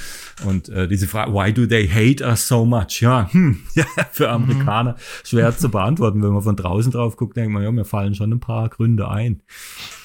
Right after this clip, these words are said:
Speaker 1: Und auch solche Dinge tauchen ja da auf in, in dieser Serie. Deswegen war das ja auch, äh, auf, auf mehreren Ebenen, äh, interessant und auch
Speaker 2: Ja.
Speaker 1: wieder passt in unsere, äh, Kategorie so komplexe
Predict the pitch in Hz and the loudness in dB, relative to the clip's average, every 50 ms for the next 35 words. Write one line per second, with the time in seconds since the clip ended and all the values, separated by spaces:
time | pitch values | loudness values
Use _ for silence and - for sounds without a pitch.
0 | - _ _ _ - - - 110 107 101 - - 107 113 110 - - 123 117 120 | -20 _ _ _ -12 -2 0 0 2 0 -2 -4 -2 -2 -2 0 2 2 4 4
1 | 123 143 117 127 139 143 123 - 117 110 117 117 127 131 123 113 98 101 98 92 | 4 2 2 2 2 2 2 2 2 2 2 4 4 4 2 2 2 0 0 0
2 | 98 101 98 127 165 147 - - 107 107 104 101 101 104 101 98 104 104 98 101 | 0 0 0 0 0 -2 -4 -4 -4 -4 -2 -2 -4 -4 -4 -2 -2 -2 -2 -4
3 | 98 - - 95 92 90 90 92 92 95 98 98 98 - - 101 98 95 95 101 | -4 -4 -6 -6 -6 -6 -6 -8 -8 -8 -8 -10 -10 -10 -8 -8 -6 -6 -6 -6
4 | 98 95 95 - - 101 92 92 92 92 92 101 - 110 98 92 95 95 92 87 | -6 -8 -8 -8 -8 -8 -6 -6 -8 -8 -8 -10 -8 -8 -8 -8 -8 -8 -8 -8
5 | - - 92 - - - - - - 98 98 101 117 127 117 107 101 - - 92 | -8 -8 -10 -10 -10 -14 -10 -4 -2 0 0 0 0 -2 -2 -4 -4 -4 -4 -4
6 | 95 101 110 92 - 95 - - _ _ _ - 98 92 98 98 98 - 135 127 | -4 -4 -4 -4 -4 -6 -8 -10 _ _ _ -12 -10 -10 -8 -10 -8 -2 0 0
7 | 110 - 117 101 - 107 104 131 151 143 117 110 107 123 123 127 131 131 131 123 | 2 2 0 0 0 0 0 0 0 0 0 2 2 2 4 4 4 4 4 2
8 | 123 110 98 - 120 113 110 117 120 123 - - 135 131 123 120 123 120 120 123 | 2 0 -4 -8 -6 -2 -2 0 0 -2 -4 -4 -2 -2 0 2 2 2 2 2
9 | 117 120 113 110 110 - - - - 113 110 110 - - - - - 120 107 104 | 0 0 0 0 -2 -4 -8 -10 -10 -8 -8 -8 -10 -10 -10 -4 -4 -2 -2 -2
10 | 101 98 104 95 98 104 117 123 123 135 127 107 120 110 110 110 - - - - | -4 -4 -4 -4 -2 -2 -2 -2 -2 -4 -4 -2 -2 0 0 -2 -4 -8 -12 -14
11 | - - - - - 120 107 98 - 107 107 110 - - - 120 117 110 107 101 | -16 -18 -12 -2 0 2 2 2 0 -2 -4 -4 -6 -2 0 2 2 2 2 0
12 | - | -2